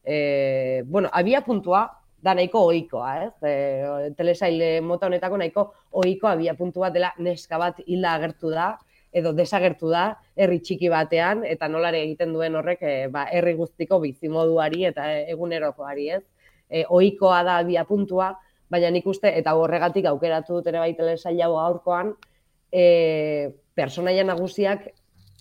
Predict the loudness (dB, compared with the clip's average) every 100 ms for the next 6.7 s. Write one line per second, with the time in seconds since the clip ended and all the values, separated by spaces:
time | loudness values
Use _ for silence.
0 | _ _ -20 _ -4 0 0 0 -2 -2
1 | -4 -2 0 0 0 -2 -4 _ _ _
2 | _ _ _ _ -6 -4 -4 -6 -4 -6
3 | -6 -6 -6 -10 _ _ -10 -4 0 2
4 | 0 0 0 0 -2 0 2 0 -2 -2
5 | -2 0 2 2 0 0 0 0 -2 -2
6 | -2 -4 -8 -4 -2 -2 -4